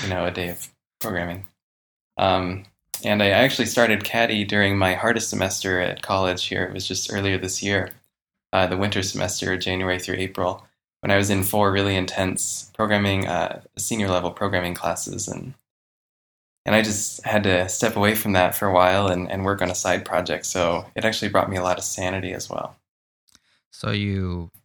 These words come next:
Speaker 2: you were slacking, so to speak, or you were,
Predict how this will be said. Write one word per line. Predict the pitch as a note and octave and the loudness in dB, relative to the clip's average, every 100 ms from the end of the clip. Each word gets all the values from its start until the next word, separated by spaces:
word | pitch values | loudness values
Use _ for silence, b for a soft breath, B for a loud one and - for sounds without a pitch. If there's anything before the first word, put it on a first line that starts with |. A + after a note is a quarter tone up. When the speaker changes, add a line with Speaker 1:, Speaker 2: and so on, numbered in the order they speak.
| _ _ - | _ _ -10
Speaker 2:
you | F#2 | -6
were | F2+ | -6
slacking, | E2+ - G#2+ G#2+ A2+ G2+ F#2 | -6 -6 0 2 2 0 -4
so | - | -4
to | F2+ | -6
speak, | F2 - F2+ - | -6 -8 -8 -6
or | F2+ | -4
you | F2+ | -4
were, | F2+ E2+ F2 | -2 -4 -6